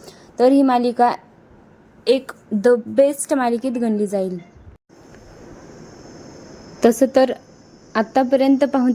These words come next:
ते शक्य नाही वाटत, पण स्क्रिप्टवर काम केलं, एक छानसा कायापालट केला, तर जो मेजर टॉईस तर शक्य आहे. तर तुला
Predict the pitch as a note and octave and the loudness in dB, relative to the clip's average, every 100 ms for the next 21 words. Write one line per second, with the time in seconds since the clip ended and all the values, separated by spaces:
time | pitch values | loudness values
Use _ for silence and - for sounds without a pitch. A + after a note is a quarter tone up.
0 | A#3+ B3 B3+ B3 - C#4 C4+ - A#3 A#3 | 0 0 -2 -4 0 0 0 -4 -4 0
1 | B3 C4+ A#3+ G#3+ G#3+ G#3 A#3 A3 G#3+ - | 2 4 2 2 0 0 0 0 0 -2
2 | B3 A#3+ C4 B3+ B3+ A#3 A#3 A#3+ A#3 G#3+ | -2 2 4 4 2 -2 -4 0 2 2
3 | G#3+ A3+ - A3+ A3+ A#3 B3 A#3+ A#3+ A3+ | 2 0 -2 -4 -2 -2 0 0 0 0
4 | A#3 A3+ B3 B3 - A#3 G#3+ G#3+ A3+ A#3+ | 0 2 0 -2 0 2 2 0 -2 -4
5 | - - - - G#3+ B3+ - - - - | -6 -18 -20 -6 2 4 4 -2 -18 -20
6 | - - A#3+ A#3+ C4 C#4 C#4 B3+ C4 C4+ | -10 0 2 4 4 4 4 2 2 0
7 | - - - - - - - - _ - | -6 -20 -20 -20 -20 -20 -20 -20 _ -20
8 | - - - - - B3 C4 C#4 A#3 G3+ | -20 -20 -20 -6 0 2 4 0 2 0
9 | F#3 F3+ F#3 - - - - - - - | 0 -2 -8 -14 -20 -20 -20 -20 -20 -20
10 | - A3+ A#3 B3+ | -4 0 2 4